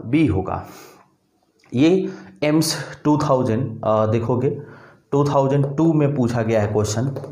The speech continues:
ये M's का ही question है, टू थाउजेंड टू में पूछा गया है। Clear हो गया?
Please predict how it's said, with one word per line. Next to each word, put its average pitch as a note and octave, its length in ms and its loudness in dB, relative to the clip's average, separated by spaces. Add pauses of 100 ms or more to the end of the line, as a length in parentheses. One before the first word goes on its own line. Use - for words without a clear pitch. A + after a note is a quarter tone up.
ये A2+ 240 2
M's C3 260 0
का C#3 100 -2
ही C3 140 0
question A#2 380 0
है, B2+ 80 0
टू B2+ 180 -2
थाउजेंड A#2 440 -2
टू B2+ 100 0
में A2+ 180 -2
पूछा G2 260 -4
गया F#2+ 180 -2
है। G2 200 -4 (440)
Clear C#3 200 2
हो C3+ 100 2
गया? C3 180 -2